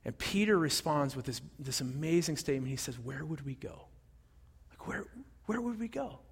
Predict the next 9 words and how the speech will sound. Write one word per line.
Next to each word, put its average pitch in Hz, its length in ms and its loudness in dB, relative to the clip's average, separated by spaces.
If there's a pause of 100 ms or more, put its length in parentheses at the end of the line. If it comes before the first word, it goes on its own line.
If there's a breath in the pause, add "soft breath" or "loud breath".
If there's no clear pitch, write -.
(300 soft breath)
Like, 185 140 0
you're 226 380 4
the 226 80 4
one 226 240 8
who 170 140 2
holds 190 760 2 (260 loud breath)
the 160 100 2
words 185 680 6
of 143 340 -2